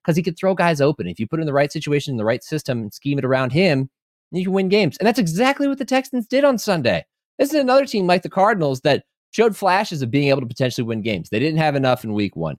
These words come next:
They didn't bring it in week two, but week three, man, C J Stroud, twenty of thirty, two hundred eighty yards, two touchdowns, hooking up with another combine gem that I spotted in Indianapolis in March, Tank Dell from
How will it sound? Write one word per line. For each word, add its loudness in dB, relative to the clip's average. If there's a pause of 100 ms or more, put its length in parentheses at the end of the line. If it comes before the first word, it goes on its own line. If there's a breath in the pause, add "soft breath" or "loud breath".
(300)
They 2
didn't 2
bring 2
it -2
in -6
week 0
two, -4
but -8
week -2
three, -4
man, -12
C -4
J -8
Stroud, -10
twenty 0
of -2
thirty, -2
two -4
hundred 0
eighty -2
yards, -2
two -2
touchdowns, -2 (280 soft breath)
hooking 0
up 2
with -2
another 2
combine 0
gem 0
that 0
I 2
spotted 0
in 0
Indianapolis 2
in -2
March, 0 (340)
Tank 0 (280)
Dell 0
from 0